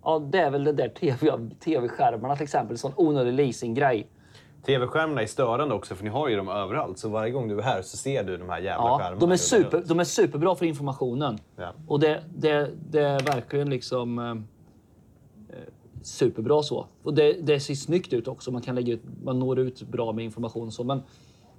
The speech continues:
Speaker 1: dealen skulle jag ha nog varit lite, jag var lite, det här, de här dök in, de dök in typ när vi hade öppnat gymmet nyss, så det här är liksom en bra grej. Så, och man, man var lite för naiv, tror jag. Man trodde liksom att, "Ja, men det här var en bra grej då."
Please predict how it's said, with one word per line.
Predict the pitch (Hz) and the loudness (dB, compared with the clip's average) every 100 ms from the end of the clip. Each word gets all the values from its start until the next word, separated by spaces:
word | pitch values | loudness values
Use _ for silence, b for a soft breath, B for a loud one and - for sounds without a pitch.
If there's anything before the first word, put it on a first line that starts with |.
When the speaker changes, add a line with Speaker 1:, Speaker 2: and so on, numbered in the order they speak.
| - _ _ _ - _ - - - _ _ | -20 _ _ _ -20 _ -20 -20 -20 _ _
Speaker 1:
dealen | 110 107 151 123 127 131 | -16 -2 0 0 -2 -2
skulle | - 131 117 120 | -2 -4 -4 -4
jag | 110 | -6
ha | 113 | -6
nog | 117 117 | -6 -8
varit | 117 110 - | -10 -10 -10
lite, | 117 - - | -12 -10 0
jag | 156 | 2
var | 151 147 | 2 2
lite, | 147 131 139 | 0 -2 0
det | 139 | 0
här, | 143 165 | 2 0
de | 151 143 | -2 0
här | 151 | 2
dök | 151 147 | 0 -2
in, | 131 120 113 b b b b b - - | -2 -4 -6 b b b b b -20 -4
de | 139 139 | 2 2
dök | 135 135 | 2 0
in | 120 117 110 - | -4 -4 -8 -12
typ | - - - - | -10 -10 -10 -10
när | 120 | -8
vi | |
hade | 113 | -4
öppnat | 117 - 131 131 | -6 -6 -6 -4
gymmet | 120 120 | -2 -4
nyss, | 120 110 | -8 -10
så | - | -8
det | 117 | -6
här | 123 | -4
är | 113 | -4
liksom | 110 113 | -6 -8
en | |
bra | 110 117 | -6 -6
grej. | 117 127 | -6 -8
Så, | - - | -8 -8
och | 131 | -2
man, | 131 135 139 | 0 0 0
man | 143 139 | 0 2
var | 143 | 0
lite | 139 139 139 | 0 -2 -4
för | 123 - 135 | -12 -8 -6
naiv, | 123 131 139 143 139 139 | -4 -4 -2 -4 -6 -10
tror | - 73 | -10 -8
jag. | - b b b b - - | -10 b b b b -20 -14
Man | - 123 | -6 -4
trodde | 143 123 120 | -2 -2 -2
liksom | 113 120 | -4 -8
att, | 113 | -8
"Ja, | |
men | 123 | -6
det | 120 | -2
här | 175 | 0
var | 143 | 0
en | |
bra | 123 113 | -2 -2
grej | 117 - 87 | -2 -4 -6
då." | - | -10